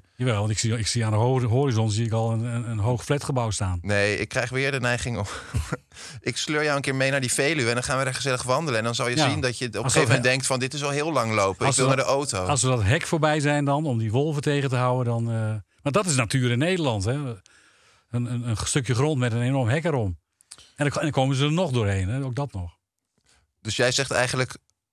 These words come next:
Speaker 2: een beetje na-, natuurgebied moet ook wel echt heel erg groot zijn. Anders geniet ik er niet
Speaker 1: Ja,
Speaker 2: van.
Speaker 1: ik,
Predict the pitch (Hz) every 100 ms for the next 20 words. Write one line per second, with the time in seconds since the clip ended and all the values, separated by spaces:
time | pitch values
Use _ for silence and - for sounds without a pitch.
0 | _ _ 117 110 135 160 139 135 135 127
1 | 131 131 - 123 117 117 - 117 113 -
2 | 113 - 90 90 98 107 123 117 - 92
3 | 85 95 87 85 - 82 78 107 120 -
4 | 110 104 98 92 87 - 90 - - -
5 | _ _ - 147